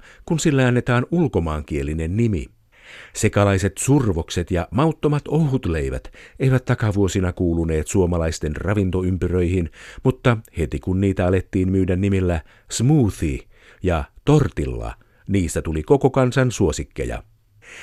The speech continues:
Ehdotankin, että maatiloja alettaisiin suomen kielen lautakunnan yksimielisellä päätöksellä kutsua sanalla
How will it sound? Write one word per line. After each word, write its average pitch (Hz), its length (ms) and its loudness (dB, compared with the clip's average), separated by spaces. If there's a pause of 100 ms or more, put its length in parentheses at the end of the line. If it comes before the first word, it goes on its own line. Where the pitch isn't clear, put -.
(180)
Ehdotankin, 107 600 2
että 90 260 -2
maatiloja 110 720 2 (320)
alettaisiin 90 600 -2
suomen 98 360 4
kielen 95 340 2
lautakunnan 110 680 0
yksimielisellä 87 840 0
päätöksellä 101 680 0 (320)
kutsua 95 420 0
sanalla 95 640 2